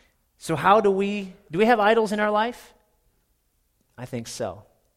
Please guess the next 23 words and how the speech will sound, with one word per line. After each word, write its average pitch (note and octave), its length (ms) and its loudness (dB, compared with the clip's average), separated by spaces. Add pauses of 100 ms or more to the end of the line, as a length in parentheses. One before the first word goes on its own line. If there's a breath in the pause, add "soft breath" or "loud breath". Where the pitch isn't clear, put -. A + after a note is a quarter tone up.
(140)
I C3 120 -2
doubt D#3 260 2
that D3+ 100 -4
we D3 120 -4
all C3 140 -2
have, B2 180 -8
sh-, - 240 -18
you B2 120 -14
know, A#2 100 -12
little C3 220 -8
shrines B2 640 -6
that C3+ 80 -14
we C#3 80 -12
burn B2+ 220 -6
incense A#2+ 500 -12
and A#2+ 180 -14 (280 soft breath)
sacrifice B2 580 -6
cats A#2+ 400 -8
and A#2+ 100 -12
things B2 220 -8
like A#2+ 160 -4
that D3+ 280 -2
to. G2 180 -12